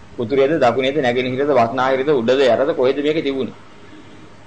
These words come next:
දැන් ඔබේ හීන ලෝකේ ඔබ දැක්ක හීන ලෝකේ ඔබලා ඉන්න කොච්චර දුරද තියෙන්නේ? දුර ප්‍රමාණය කොච්චරද ඒකට? ඔය පන්න එකකටවත් උත්තර දෙන්න පුළුවන්.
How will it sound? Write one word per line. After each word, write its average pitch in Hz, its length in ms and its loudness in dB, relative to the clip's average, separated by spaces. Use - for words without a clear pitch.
දැන් 131 200 4
ඔබේ 147 220 2
හීන 135 260 0
ලෝකේ 147 260 2
ඔබ 139 120 2
දැක්ක 135 220 2
හීන 131 260 0
ලෝකේ 151 260 2
ඔබලා 135 280 4
ඉන්න 143 200 0
කොච්චර 151 320 0
දුරද 151 360 2
තියෙන්නේ? 143 440 -2
දුර 131 160 0
ප්‍රමාණය 147 400 2
කොච්චරද 139 400 0
ඒකට? 107 300 -4
ඔය 170 160 4
පන්න 160 320 0
එකකටවත් 170 480 0
උත්තර 165 260 0
දෙන්න 185 180 0
පුළුවන්. 117 380 -4